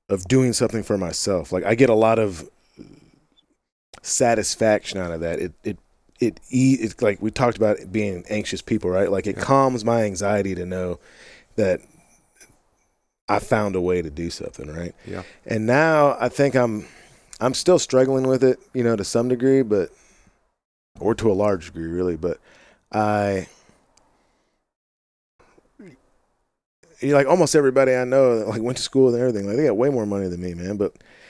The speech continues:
Speaker 1: I don't want their life. And, like,
Speaker 2: Yeah.
Speaker 1: that's kinda what
Speaker 2: Yeah.
Speaker 1: I realized. Like, dude,
Speaker 2: Absolutely.
Speaker 1: I would not trade this. And, uh, that, man, that's so interesting that you asked me that, 'cause it's,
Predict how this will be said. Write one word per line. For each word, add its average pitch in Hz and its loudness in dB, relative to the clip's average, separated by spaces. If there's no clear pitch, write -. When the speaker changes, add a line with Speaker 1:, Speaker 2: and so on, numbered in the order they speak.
Speaker 1:
I 151 2
don't 165 2
want 139 0
their 98 0
life. 120 0
And, 127 -2
like, 127 -4
Speaker 2:
Yeah. 101 -4
Speaker 1:
that's 156 4
kinda 180 2
what 147 6
Speaker 2:
Yeah. 131 4
Speaker 1:
I 120 4
realized. 123 6
Like, 107 -2
dude, 147 4
Speaker 2:
Absolutely. 123 0
Speaker 1:
I 147 6
would 151 6
not 135 0
trade 143 2
this. 92 -4
And, 123 0
uh, 87 -2
that, 143 -4
man, 151 -2
that's 135 -4
so - -2
interesting 120 -6
that 101 -6
you - -10
asked 104 -6
me 95 -8
that, 90 -6
'cause 95 -4
it's, - -8